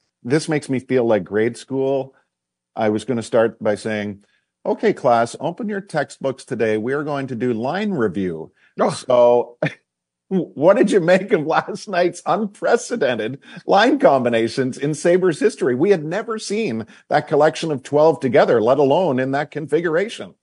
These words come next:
Speaker 2: Yeah, no, it was one that, uh, early on I was trying to pay closer attention to it. And, uh, really, to be honest with you, the Sabres, to me, um,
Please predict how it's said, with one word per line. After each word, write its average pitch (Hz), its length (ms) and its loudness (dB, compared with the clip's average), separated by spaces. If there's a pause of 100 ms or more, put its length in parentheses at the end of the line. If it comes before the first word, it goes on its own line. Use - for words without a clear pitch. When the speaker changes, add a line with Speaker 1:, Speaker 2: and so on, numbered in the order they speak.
(320)
Speaker 2:
Yeah, 175 200 4
no, 175 320 0
it 180 220 2
was 190 360 4
one 202 320 0
that, 180 380 4
uh, 165 280 -4
early 196 360 6
on 190 240 0
I 170 100 0
was 156 240 0
trying 175 300 -2
to 175 100 -4
pay 175 240 2
closer 185 520 0
attention 202 640 0
to 220 160 4
it. 233 260 6
And, 175 580 0
uh, 175 200 6 (340)
really, 202 460 4
to 208 120 0
be 208 160 2
honest 226 380 2
with 165 220 -2
you, 170 120 4
the 170 200 -2
Sabres, 190 720 0
to - 160 -10
me, 165 460 -4 (320)
um, 156 640 -4